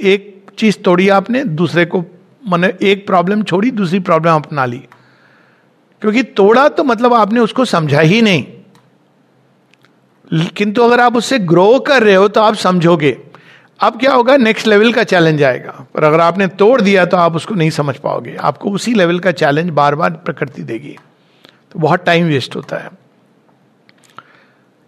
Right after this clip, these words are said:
ये जो मैं बता रहा हूं, ये वास्तव में ईश उपनिषद का method है। पर अगर मैं ऐसे बोलता, "ईश उपनिषद में ऐसा बताया गया है", तो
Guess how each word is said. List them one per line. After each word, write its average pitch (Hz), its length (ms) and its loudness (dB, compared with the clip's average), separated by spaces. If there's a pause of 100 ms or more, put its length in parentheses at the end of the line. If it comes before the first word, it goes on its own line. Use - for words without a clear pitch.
ये 202 160 2
जो 330 120 0
मैं 320 180 0
बता 170 300 2
रहा 151 120 2
हूं, 156 200 0
ये 226 140 0
वास्तव 170 340 0
में 285 160 -2
ईश 196 220 2
उपनिषद 208 380 -2
का 240 100 0
method 151 380 0
है। - 300 -12 (680)
पर 170 80 4
अगर 180 220 2
मैं 185 120 2
ऐसे 175 160 -2
बोलता, 165 260 2
"ईश 165 260 2
उपनिषद 160 340 -2
में 156 140 0
ऐसा 151 200 0
बताया 147 360 2
गया 143 200 2
है", 143 60 2
तो 139 260 -8